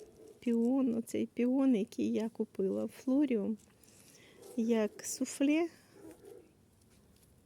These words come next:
але насправді, мабуть, це щось інше.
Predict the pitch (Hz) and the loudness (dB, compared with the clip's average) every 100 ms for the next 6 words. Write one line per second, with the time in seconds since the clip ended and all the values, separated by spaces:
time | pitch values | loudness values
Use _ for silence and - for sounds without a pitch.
0 | _ _ _ - 226 220 226 254 339 330 | _ _ _ -2 0 0 2 2 2 2
1 | 233 - - 320 226 311 294 277 240 196 | 0 -2 -8 -4 -2 -2 -2 -2 -2 -4
2 | 240 254 - 240 - - 233 - 190 185 | -6 -8 -8 -10 -10 -12 -10 -10 -10 -8
3 | - - | -8 -10